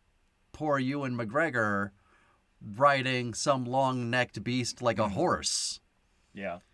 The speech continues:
Speaker 1: Everything about it just reads poor choice to me.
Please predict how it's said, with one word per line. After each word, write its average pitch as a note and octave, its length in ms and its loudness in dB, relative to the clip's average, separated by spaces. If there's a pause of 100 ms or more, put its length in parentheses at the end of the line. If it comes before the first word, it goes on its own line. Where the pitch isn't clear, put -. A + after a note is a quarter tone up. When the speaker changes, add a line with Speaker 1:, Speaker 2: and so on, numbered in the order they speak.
(360)
Speaker 1:
Everything E3+ 480 6
about C#3+ 380 8
it A2 260 -2
just B2 320 -6
reads B2 680 -2 (320)
poor C#3 280 2
choice E3+ 460 0
to A2+ 180 -4
me. F2 380 -6